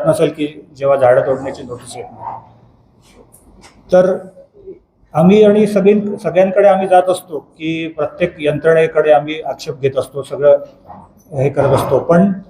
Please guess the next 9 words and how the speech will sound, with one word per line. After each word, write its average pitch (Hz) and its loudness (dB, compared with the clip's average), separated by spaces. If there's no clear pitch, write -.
दुर्दैवाने 190 4
त्याला 185 2
काही 185 0
कुठे 160 -8
प्रसि-, 160 -6
प्रतिसाद 156 -4
मिळत 160 4
नाही 156 0
आहे 190 -6